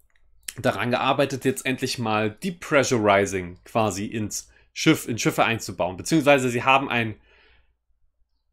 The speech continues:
eine Funktion jetzt, mit der sie das machen können, mit der sie quasi, ähm, ein Schiff ausstatten können und dann ist es dem Schiff möglich,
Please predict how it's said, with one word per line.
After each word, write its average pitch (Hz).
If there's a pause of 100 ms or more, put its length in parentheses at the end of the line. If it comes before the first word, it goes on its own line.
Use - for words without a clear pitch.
eine 123
Funktion 151
jetzt, 196
mit 131
der 131
sie 127
das 120
machen 117
können, 87
mit 107
der 123
sie 123 (680)
quasi, 120
ähm, 104 (280)
ein 117
Schiff 175
ausstatten 170
können 160
und 127
dann 156 (300)
ist 139
es -
dem 113
Schiff 202
möglich, 170